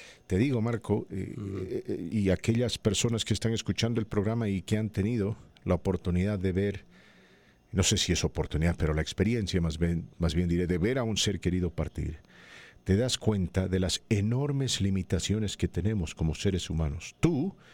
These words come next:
Speaker 1: porque no hay nada que puedas hacer para mantener a tu señora madre viva, en mi caso.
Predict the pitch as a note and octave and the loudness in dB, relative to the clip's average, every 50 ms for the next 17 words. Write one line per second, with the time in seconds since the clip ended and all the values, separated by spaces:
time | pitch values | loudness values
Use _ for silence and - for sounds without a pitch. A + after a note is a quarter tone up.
0 | - - - - - _ - E2+ D#2+ - F2+ E2+ G#2 B2 B2 A#2 A#2+ B2 A#2+ A2+ | -20 -20 -20 -20 -20 _ -8 -6 -2 0 0 2 2 2 0 0 0 0 -2 -2
1 | F#2 - G2 - A#2 A2 G#2+ G2 - F2 D#2+ - A2+ - - - - F#2 E2+ E2 | -2 -2 -2 0 0 0 2 2 0 0 0 0 0 0 -2 -2 -2 -2 0 0
2 | D#2+ E2 D#2+ D#2+ - E2 E2+ G2+ G2 F#2 - - - - - D#2+ F2+ F2+ F2+ F2 | 0 0 0 -2 0 0 0 0 0 0 -2 -2 -2 -2 0 0 0 0 0 0
3 | F#2 F2+ E2 E2+ E2 D#2+ F2 - - D#2+ E2 G#2+ G#2+ F2 G#2 - - - - - | 0 0 0 -2 -2 -2 -4 -8 -4 -2 0 0 2 0 -2 -2 -6 -10 -20 -20
4 | _ _ _ _ - - D#2 E2+ - F3 E3 - E2 D2+ - - - - | _ _ _ _ -10 -4 0 2 2 2 2 0 0 0 0 0 -2 -2